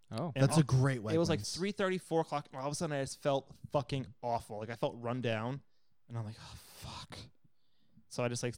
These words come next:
Speaker 2: I sat with that for a couple of days. I felt just no energy, zapped.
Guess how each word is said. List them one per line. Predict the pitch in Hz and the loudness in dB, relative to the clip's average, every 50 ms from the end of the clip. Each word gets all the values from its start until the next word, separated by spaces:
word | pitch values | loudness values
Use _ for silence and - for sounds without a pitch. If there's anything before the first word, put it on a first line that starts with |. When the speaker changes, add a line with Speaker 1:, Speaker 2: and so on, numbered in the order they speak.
| - - | -8 -10
Speaker 2:
I | 120 | -8
sat | - - 165 165 160 | -2 2 4 4 4
with | 160 147 | 4 4
that | 147 143 | 2 2
for | - 139 | 0 -2
a | |
couple | 131 - 151 131 - 135 | -2 0 -2 0 2 0
of | 123 | 2
days. | 110 110 107 107 107 107 110 - - - - - - | 2 2 2 2 0 -2 -4 -4 -6 -8 -12 -12 -10
I | 120 | -10
felt | 107 - - 131 127 - - - - | -6 -2 -2 -2 -2 -2 -8 -20 -12
just | 120 131 123 - | -8 -8 -8 -6
no | - 120 123 135 131 127 | -4 -2 0 0 2 2
energy, | 120 113 117 104 110 110 | 0 -2 -2 -2 -2 -4
zapped. | 107 101 101 110 110 113 113 120 - - - - | -2 -2 0 2 2 2 2 0 -2 -6 -10 -10